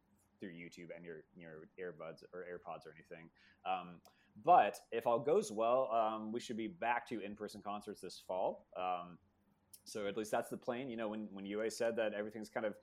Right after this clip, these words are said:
in-person classes are back, that also means our ensembles are back, which, um, as far as we know, means concerts can be back and therefore an audience. Now, could that change by the time August rolls around?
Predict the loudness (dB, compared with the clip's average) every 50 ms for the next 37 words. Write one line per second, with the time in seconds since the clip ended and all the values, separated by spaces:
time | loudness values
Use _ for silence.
0 | _ _ _ _ _ _ -10 -8 -4 -2 -2 -2 -2 -2 -2 0 0 0 -2 -4
1 | -6 -6 -4 -2 0 0 0 0 0 0 0 0 -2 -4 -6 -6 -6 -4 -4 -2
2 | -2 -2 -4 -4 -4 -4 -4 -4 -4 -4 -6 -6 -4 -2 0 0 0 0 -2 -4
3 | -6 -6 -4 -6 -8 -14 -16 _ _ _ _ -6 -4 -4 -2 -4 -4 -6 -10 -12
4 | -16 -18 _ -16 -14 -12 -6 -2 -2 -2 -2 -2 -4 -2 2 2 2 2 0 -4
5 | -8 -4 -4 -4 -4 -4 -6 -10 -10 -8 -10 -8 -6 -4 -2 0 0 0 0 -2
6 | -4 -4 -2 -4 -4 -4 -4 -4 -4 -4 -4 -6 -8 -4 -2 0 0 0 -2 -6
7 | -10 -8 -6 -4 -4 -4 -6 -14 _ _ _ _ -4 -4 -4 -2 0 -2 -2 -2
8 | -4 -4 -2 -2 -2 -2 -2 2 2 2 2 2 -2 0 2 2 2 2 0 0
9 | 0 0 0 0 -2 -2 -2 -2 -2 -6 -8